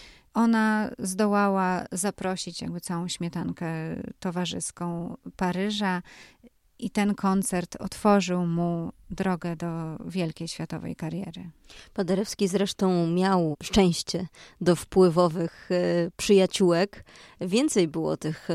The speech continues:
Speaker 2: kobiet, które bardzo bezpośrednio przyczyniły się do rozwoju jego kariery, prawda?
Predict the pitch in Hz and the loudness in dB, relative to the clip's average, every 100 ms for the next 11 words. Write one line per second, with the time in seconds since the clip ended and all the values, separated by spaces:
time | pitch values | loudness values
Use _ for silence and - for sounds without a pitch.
0 | 165 - 160 170 - - 165 165 165 165 | -4 -6 -4 -4 -6 -6 -2 0 0 -2
1 | - - 160 160 170 175 180 185 196 190 | -4 -8 -10 -4 0 0 0 2 4 4
2 | 185 175 - 180 - 180 233 - 156 175 | 2 0 -2 -4 -2 0 0 -2 0 2
3 | 165 156 147 170 165 170 156 160 151 147 | 2 0 0 2 2 2 0 0 2 0
4 | 143 147 156 160 156 147 147 165 196 | -2 -2 -2 -2 -4 -4 -6 -4 -6